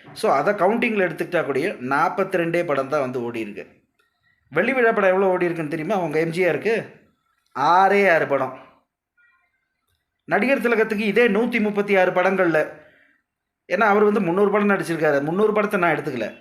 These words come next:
உங்க எம் ஜி ஆர் நடிச்ச மாதிரியே நூத்தி முப்பத்தி ஆறு படங்கள், அ, எடுத்துக்கிட்டீங்கன்னா,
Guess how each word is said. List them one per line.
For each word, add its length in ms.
உங்க 240
எம் 140
ஜி 140
ஆர் 120
நடிச்ச 320
மாதிரியே 320
நூத்தி 320
முப்பத்தி 460
ஆறு 240
படங்கள், 560
அ, 220
எடுத்துக்கிட்டீங்கன்னா, 1000